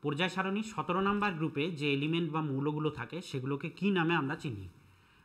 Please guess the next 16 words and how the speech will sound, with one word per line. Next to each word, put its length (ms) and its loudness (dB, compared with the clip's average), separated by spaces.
Right 200 0
আনসারটা 300 0
আগে 160 0
জেনে 180 0
নেব, 200 -2
তারপর 260 -4
আলোচনায় 420 -2
আসবো। 240 -6
Right 220 -2
answer 240 0
হয়ে 100 -2
যাবে 160 -4
হ্যালোজেন 580 -2
বা 100 -8
হ্যালোজেন 380 -4
মৌল। 220 -4